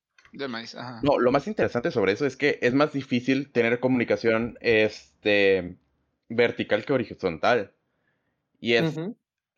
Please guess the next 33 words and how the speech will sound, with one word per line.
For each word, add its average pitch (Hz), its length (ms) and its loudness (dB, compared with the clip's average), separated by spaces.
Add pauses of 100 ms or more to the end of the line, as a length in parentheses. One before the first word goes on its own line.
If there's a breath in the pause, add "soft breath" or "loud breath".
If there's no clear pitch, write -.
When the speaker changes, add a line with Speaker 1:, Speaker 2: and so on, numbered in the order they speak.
(160)
Speaker 2:
eso 143 340 2
es 151 80 -2
lo, 160 240 6
lo 127 120 2
sorprendente 113 800 -2
de 104 680 2
el 107 140 0
hecho 170 420 -2
de 110 260 -2
que 107 120 -2
nosotros, 113 580 0
este, 92 880 -2
tengamos 104 400 -2
como 110 180 -2
de 95 160 -2
que 90 240 -4
el 95 300 0
factor 95 380 -2
de 101 540 0
el 104 140 0
maíz 98 540 -2 (420)
es 101 360 -2
nuestra 104 340 2
raíz, 87 600 -2
por 82 120 -2
así 98 140 -4
decirlo. 95 460 -2 (920 soft breath)
Este, 98 920 2 (100)
porque 120 200 0
toma 139 240 2
más 139 280 0
tiempo 131 560 0
ir, 113 220 -2